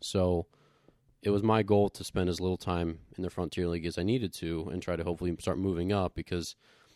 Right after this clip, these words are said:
scouts still wanna see you as age appropriate. So if you're twenty-seven years old, they don't wanna sign you thinking that you can only pitch in A ball.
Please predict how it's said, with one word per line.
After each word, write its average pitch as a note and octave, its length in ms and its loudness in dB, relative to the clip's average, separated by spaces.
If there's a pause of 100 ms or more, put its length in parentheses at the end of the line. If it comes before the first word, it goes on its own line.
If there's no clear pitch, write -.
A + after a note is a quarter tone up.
(200)
scouts - 400 -2
still G2+ 160 2
wanna F#2 180 2
see - 160 -4
you F2+ 160 2
as D#2+ 180 -2
age E2+ 200 -2
appropriate. D#2 560 -4 (240)
So F2 280 -2
if - 140 -6
you're G#2 60 -6
twenty-seven F2+ 1500 -2
years D#2 180 -4
old, F#2+ 380 2 (480)
they F#2+ 80 2
don't G#2 120 2
wanna F2+ 180 0
sign F#2+ 680 0
you D#2+ 260 -2
thinking E2+ 380 -4
that E2 100 -2
you E2+ 140 -4
can F2+ 100 -6
only E2 140 -2
pitch - 260 -4
in D2+ 240 -4
A E2+ 160 -2
ball. - 260 -8